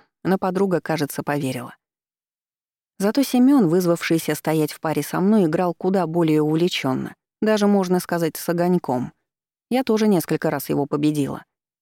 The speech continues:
а три наших поединка закончились в ничью. Или же брат так хорошо меня натаскал? Признаться, я все еще не могла прийти в себя после кросса,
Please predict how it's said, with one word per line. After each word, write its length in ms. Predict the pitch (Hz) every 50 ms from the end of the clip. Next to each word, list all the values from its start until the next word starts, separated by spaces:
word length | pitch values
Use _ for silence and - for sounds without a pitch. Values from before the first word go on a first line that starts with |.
| _ _
а 160 | - - 156 151
три 180 | - 185 185
наших 340 | 175 160 165 - 165 147 -
поединка 500 | - 165 160 165 165 214 240 226 - 143
закончились 640 | 135 139 135 - 170 175 175 - 160 151 151 -
в 80 | 147 147
ничью. 520 | 147 160 165 151 - - 143 135 123 - - _ _ _ _ _ _ _ _ _ _ _ _ _ _ _ _ _ _ _ _ _ _ _ _ _ _ _
Или 240 | - 151 139 139 139
же 100 | 135 143
брат 260 | 139 170 - 165 190 _ -
так 160 | 175 175 -
хорошо 360 | - - 156 160 - - 156
меня 240 | 156 147 147 147 143
натаскал? 600 | 147 147 - 147 143 - - 147 143 - - - _ _ _ _ _ _ _ _ _ _ _ _ _ _ _ _ _ _
Признаться, 480 | - 214 214 220 247 254 254 - -
я 160 | 180 180 180 175
все 200 | - - 226 226
еще 240 | 220 196 - -
не 120 | 190 190 185
могла 300 | 190 185 185 196 208 202
прийти 340 | - 190 185 175 - 185 175
в 60 | -
себя 280 | - 160 165 190 196
после 360 | 202 - 180 - - 175 180 185
кросса, 520 | - - - 170 139 135 - - - -